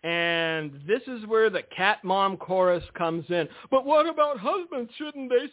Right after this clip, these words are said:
submit?" Nope. The Bible says, "Wives, submit to your own husband as to the Lord." Now, some, even in the church,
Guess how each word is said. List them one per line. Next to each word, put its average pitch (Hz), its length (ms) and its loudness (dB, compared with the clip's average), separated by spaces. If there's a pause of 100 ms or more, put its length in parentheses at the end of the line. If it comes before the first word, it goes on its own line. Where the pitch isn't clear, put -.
submit?" 269 380 -12 (240)
Nope. - 280 -10 (1300)
The 160 100 -10
Bible 160 600 -10
says, 349 280 -4 (840)
"Wives, 214 760 -2 (1160)
submit 156 580 -6 (140)
to 196 100 -6
your 160 220 0
own 151 180 -4
husband 233 560 -2 (140)
as 165 400 0
to 175 80 -8
the 190 140 -6
Lord." 262 420 -4 (520)
Now, 208 480 0 (680)
some, 320 400 2 (920)
even 147 340 -10
in 196 160 -6
the 226 80 -6
church, 311 380 -4